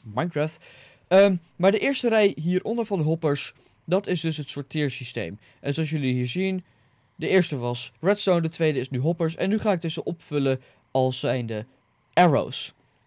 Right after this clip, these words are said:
Zoals ik al eerder zei, ik begin met drieëntwintig pijlen. Die pak ik zo. En,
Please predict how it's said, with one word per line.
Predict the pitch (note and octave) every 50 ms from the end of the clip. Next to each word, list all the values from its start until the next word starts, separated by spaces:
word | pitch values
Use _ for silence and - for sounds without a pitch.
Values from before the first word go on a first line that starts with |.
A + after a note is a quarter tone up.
| _ _ _ _ - - _ _ _ _ _ _ _
Zoals | _ F3+ F#3 F#3
ik | F#3
al | F#3+ F#3+
eerder | F#3 G3+ F#3+ F#3
zei, | G3 G3+ F#3+ F#3+ -
ik | - D3+ F3+ E3
begin | F3 D#3 - A3 G#3
met | F#3+ F3+ D3 C3+ - - - _ _ _ _ _ _ _ _ _ _ _ _ _ _ _ _ _ _
drieëntwintig | - C3 C3 G3 A#3 A#3+ A3 F3 - F3 D3+ A#2 A2 G#2 - - - - _ _ _ _ _ _ _ _ _ _ _
pijlen. | - G3+ A3+ A#3 A#3 A3+ A#3+ A#3 _ _ _ _ _ _ _ _ _ _ _ _ - - _
Die | _ F3+
pak | E3+ - G3+ F#3+
ik | - D#3 -
zo. | - G3+ G3 G3+ G3+ G3 G3+ - _ _ _ _ _ _ _ _ _ _ _ _ _ _
En, | - E3+ F#3 F#3+ F#3+ F#3